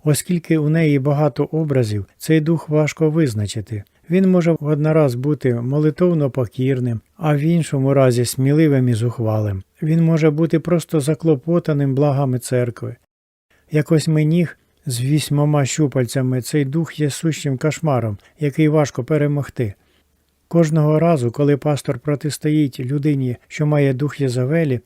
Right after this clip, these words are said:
він повинен передусім оцінити свій власний, особистий і духовний стан.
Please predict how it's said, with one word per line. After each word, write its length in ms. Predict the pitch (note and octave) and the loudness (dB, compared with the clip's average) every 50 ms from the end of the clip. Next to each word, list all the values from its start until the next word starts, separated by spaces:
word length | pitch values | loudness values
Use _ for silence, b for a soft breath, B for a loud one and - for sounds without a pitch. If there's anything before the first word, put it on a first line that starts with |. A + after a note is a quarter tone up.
| _ - - | _ -6 -2
він 140 | D#3+ E3 D3+ | -2 0 2
повинен 500 | E3+ E3 D#3+ D#3+ E3+ F3+ E3+ F3 E3+ D3+ | 2 2 2 4 2 2 2 0 0 2
передусім 680 | E3+ E3+ D#3+ D#3 C#3+ D3+ D3+ - - E3 E3 D#3+ - - | 2 4 4 4 2 0 -4 -2 -2 -2 -2 -4 -4 -6
оцінити 580 | E3+ D3+ - E3 D#3 D#3+ D#3+ D3+ - D3 C#3 | -6 -6 -4 -2 -2 -2 -2 -2 -2 -4 -4
свій 280 | B2 - - D#3 D#3 D3+ | -4 -4 -2 0 0 0
власний, 540 | D3 E3 E3 E3 D3 - - A#2 A2+ A#2+ _ - | 2 2 2 2 0 -2 -4 -6 -8 -8 _ -10
особистий 720 | D3 B2+ - D3+ C#3 C3 D3+ F3+ F3+ - - C3+ A#2 G#2 _ _ _ _ _ _ _ _ - | -8 -8 -4 -4 -4 -2 -2 -2 -2 -2 -4 -4 -4 -4 _ _ _ _ _ _ _ _ -8
і 80 | D3 | -6
духовний 600 | B2 B2+ C#3 - - D#3+ D#3 D#3 D3 C#3+ D3+ D3 | -4 -2 -4 -4 0 0 0 2 2 0 0 -2
стан. 400 | - - - D#3 B2+ A2+ G#2+ G#2+ | -2 -4 -2 0 0 0 -2 -6